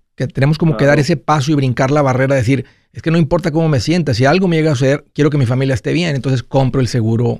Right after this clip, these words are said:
Speaker 1: el seguro de vida". Es, es, es parte de un plan financiero. Me da mucho gusto, Oscar, que me hayas llamado para platicarme tu historia. Qué bueno que, que estás bien y parece que ya vas de salida de esto.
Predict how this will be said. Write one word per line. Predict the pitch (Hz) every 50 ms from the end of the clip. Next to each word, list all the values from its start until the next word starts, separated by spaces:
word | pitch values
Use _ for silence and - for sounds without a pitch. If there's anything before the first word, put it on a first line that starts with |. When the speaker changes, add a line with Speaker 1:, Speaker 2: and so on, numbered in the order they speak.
| - _ _
Speaker 1:
el | -
seguro | - 117 117 117 117
de | 123
vida". | 151 170 214 - -
Es, | 131 135
es, | 143 135 - -
es | 156 156 - -
parte | - 170 135 135 131 - 156
de | 147
un | 147 -
plan | 147 139 135 120
financiero. | - 139 143 131 120 143 135 135 - - - - - - -
Me | -
da | 156 165
mucho | 180 170 - 190
gusto, | 165 175 160 160
Oscar, | 160 151 - 160 151 147 131
que | - 147 143
me | 147
hayas | 151 160 143
llamado | 143 143 143 147 147 147 151 151 147 139 117 - _
para | - 139 123
platicarme | 135 131 135 127 143 147 151
tu | 139 -
historia. | 123 - - 135 135 139 139 143 143 139 - _ _ _ _ _ _ _ _
Qué | - 139
bueno | 139 143 147 147 -
que, | - 143 127 131 - - - _
que | -
estás | - - - 143 135 127
bien | 131 135 143 147 147
y | 135
parece | - 135 127 123 123 147
que | - 139
ya | 135
vas | 135 143 139
de | 135 117
salida | - 120 117 120 135 135 135 127
de | 139
esto. | 139 127 - - 139 143 151